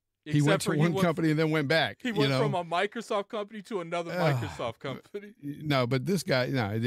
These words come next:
Speaker 1: I'm just saying that, you know, he kinda went, went away for a little while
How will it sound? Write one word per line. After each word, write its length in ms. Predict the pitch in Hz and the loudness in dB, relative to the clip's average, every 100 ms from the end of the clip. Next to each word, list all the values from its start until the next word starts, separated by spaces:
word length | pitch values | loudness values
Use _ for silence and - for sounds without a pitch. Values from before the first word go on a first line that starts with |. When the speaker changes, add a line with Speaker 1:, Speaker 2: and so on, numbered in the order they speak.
| 131 | -2
Speaker 1:
I'm 180 | 127 135 | -2 0
just 200 | 127 - | -2 -2
saying 300 | 113 98 95 | -4 -4 -6
that, 160 | 101 | -6
you 140 | 117 110 | -6 -4
know, 180 | 95 | -2
he 100 | 110 | -4
kinda 280 | 104 120 107 | -4 -2 -2
went, 280 | 98 117 - 113 113 - | 0 -2 -4 -10 -12 -8
went 240 | 110 143 | -2 0
away 200 | 135 135 | 0 -2
for 140 | 131 131 | -2 -4
a 40 | |
little 200 | 127 123 | -2 0
while 340 | 123 120 120 | 0 0 -2